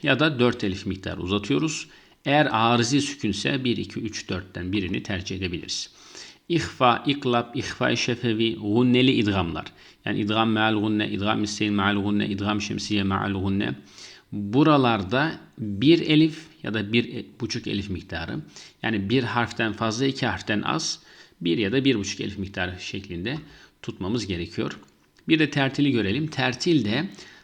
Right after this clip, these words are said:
tahkikle yakın anlamlı, ağır ağır,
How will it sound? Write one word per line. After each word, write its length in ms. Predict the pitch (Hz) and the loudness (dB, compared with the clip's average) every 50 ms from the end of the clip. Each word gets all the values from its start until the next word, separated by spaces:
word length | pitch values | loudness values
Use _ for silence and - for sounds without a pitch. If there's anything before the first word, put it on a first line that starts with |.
| _ _ | _ _
tahkikle 560 | - - 135 123 117 - - 151 139 - 120 117 | -4 -2 0 0 -2 -4 -8 -8 -4 -2 0 0
yakın 360 | 113 113 107 110 - 127 117 | 0 0 -2 -2 -4 -4 -2
anlamlı, 680 | - 98 95 90 87 87 87 87 90 110 139 165 170 - - - - - _ _ _ | 0 0 -2 -2 -2 -2 -2 -2 0 0 0 -2 -4 -8 -16 -20 -20 -20 _ _ _
ağır 340 | - 120 110 117 123 120 117 | -2 0 2 4 4 4 4
ağır, 400 | 110 104 92 87 82 - - - | 4 4 2 2 0 -4 -10 -16